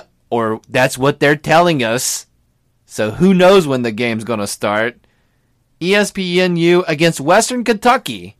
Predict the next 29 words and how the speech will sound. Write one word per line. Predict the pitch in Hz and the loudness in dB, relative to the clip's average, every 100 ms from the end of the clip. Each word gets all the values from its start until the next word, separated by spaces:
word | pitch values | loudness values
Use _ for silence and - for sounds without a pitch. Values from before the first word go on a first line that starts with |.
| _ _ _ _ - | _ _ _ _ -2
Western | 147 170 175 | 0 0 -2
Kentucky | 165 143 170 165 | -4 0 0 0
won | 165 165 156 | -2 0 2
their | 170 190 | 2 0
first | - 190 180 | 2 0 0
round | 190 185 170 | 0 2 2
game | 175 180 | 0 0
against | 165 170 170 | 0 -2 -4
Valparaiso. | 120 107 139 165 175 156 147 165 160 170 180 196 - _ _ _ _ _ _ | -4 0 2 2 2 2 2 2 2 4 4 0 -6 _ _ _ _ _ _
They're | 143 165 | 0 0
two | 170 202 185 | 2 0 2
and | 170 | 2
one | 175 170 | 2 2
on | 170 | 2
the | 147 | 0
season. | - 165 170 160 180 185 _ _ _ - | -2 0 0 0 -2 -2 _ _ _ -2
They're | 165 | 2
not | 185 202 | 4 4
a | |
bad | 190 202 208 | 4 2 2
team. | 214 214 175 160 160 _ _ _ _ _ _ _ _ _ - _ _ _ - | 2 2 0 -4 -10 _ _ _ _ _ _ _ _ _ -20 _ _ _ -6
And | 104 101 98 101 | -4 -4 -4 -2
that's | 117 - | -2 -2
not | 127 131 131 - _ _ 117 | 0 2 2 -2 _ _ -4
based | 131 135 135 | -2 -2 -2
on | 117 | -2
anything | 139 156 156 147 | -2 -2 -2 0
I've | 151 147 | 0 0
seen, | - 165 117 104 110 | -2 -2 -2 -4 -8